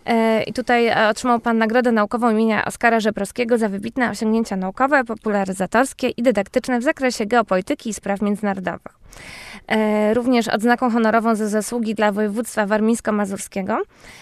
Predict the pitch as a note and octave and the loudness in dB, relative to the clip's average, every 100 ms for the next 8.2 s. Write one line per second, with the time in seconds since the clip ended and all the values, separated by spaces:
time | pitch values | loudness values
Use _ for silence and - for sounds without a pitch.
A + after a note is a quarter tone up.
0 | - - D4+ G4 E4 C#4 C4 A3+ G#3+ B3+ | -4 0 2 2 0 0 -2 -2 -4 -2
1 | B3+ B3 B3 G#3+ A3 G#3+ C4 - A#3+ A3 | 2 2 2 2 2 2 0 0 2 2
2 | G#3 G3+ A3 B3 - G3+ G3+ - A#3+ - | 2 2 2 2 0 -4 -6 -4 -4 0
3 | G#3 G3+ A3 A3+ A3 G#3+ F#3+ F#3+ D#4 - | -2 -2 -2 0 -2 -2 -4 -2 -4 -2
4 | A3+ A3 A3 G#3 F#3+ G3 G3+ D#4 - - | -2 0 0 0 0 -2 -2 -2 -4 -12
5 | - - G#3+ A#3 G#3+ G3+ D#4+ F4 C4 A#3 | -20 -6 2 4 4 4 2 2 -2 0
6 | A3+ A#3+ A#3+ A3 A3 - A3 G3+ G3+ G#3 | 2 2 2 0 -2 -2 -2 -2 -2 0
7 | G#3+ G#3+ - - B3+ B3 A3+ F#3+ - E4+ | 0 -2 -4 -2 0 2 2 0 -4 -2
8 | E4 E4 | 0 0